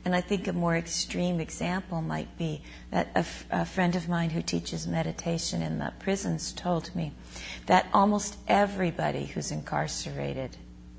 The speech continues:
says that it wasn't their fault, that they weren't to blame for the action that they took.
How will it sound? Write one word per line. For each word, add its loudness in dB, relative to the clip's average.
says 2
that 2
it 0
wasn't -2
their -4
fault, -10
that 0
they 4
weren't 0
to -2
blame 0
for -2
the -4
action -2
that -2
they -4
took. -6